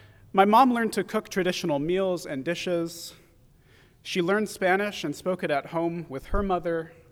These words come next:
my biological grandmother. When she was a girl, her family would make numerous trips to Mexico and parts of Texas to visit family members and relatives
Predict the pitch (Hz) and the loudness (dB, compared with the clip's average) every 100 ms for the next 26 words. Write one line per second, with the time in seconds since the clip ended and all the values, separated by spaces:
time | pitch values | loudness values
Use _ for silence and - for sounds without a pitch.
0 | _ _ 143 131 156 156 151 156 - 120 | _ _ -2 2 2 2 0 -4 -10 -6
1 | 151 170 139 110 117 127 - - - - | -2 -2 -4 -4 -6 -6 -12 -20 -20 -20
2 | _ _ _ _ _ _ - - - _ | _ _ _ _ _ _ -20 -20 -20 _
3 | _ 190 202 - 254 226 185 170 233 208 | _ 0 2 2 2 2 2 4 6 6
4 | 170 165 - - - _ _ - 208 208 | 4 0 -14 -20 -20 _ _ -2 2 6
5 | 220 226 214 180 160 165 156 180 208 196 | 6 6 2 0 2 2 2 0 2 2
6 | 175 - 190 - 156 165 175 190 - 120 | 0 -4 -6 -6 2 2 2 -6 -2 -2
7 | 117 123 - - - - - - 165 175 | -2 -6 -14 -20 -20 -20 -20 -8 -2 2
8 | 190 180 - 196 196 - 135 - - - | 0 -2 -2 -4 -2 -6 -6 -8 -14 -20
9 | - - _ - 175 175 175 156 190 196 | -20 -20 _ -6 -4 0 -2 0 0 2
10 | 185 175 165 160 147 - 143 160 175 170 | 2 2 0 -2 -2 -6 0 2 2 -2
11 | 127 110 120 - | -8 -10 -12 -18